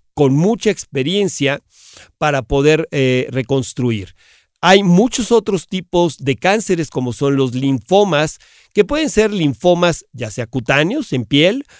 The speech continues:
pueden ser linfomas multicéntricos, en todo el sistema linfático, todos los ganglios linfáticos, pueden ser linfomas intestinales, en fin,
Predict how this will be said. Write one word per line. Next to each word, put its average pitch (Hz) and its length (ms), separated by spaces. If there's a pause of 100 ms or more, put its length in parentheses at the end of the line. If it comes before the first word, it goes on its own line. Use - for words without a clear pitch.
(220)
pueden 151 200
ser 143 240
linfomas 131 580
multicéntricos, 156 1300 (320)
en 143 200
todo 240 760
el 131 540
sistema 156 640
linfático, 139 920
todos 135 300
los 123 180
ganglios 123 360
linfáticos, 127 800 (240)
pueden 170 300
ser 165 260 (180)
linfomas 151 800
intestinales, 139 1200 (280)
en 175 160
fin, 294 320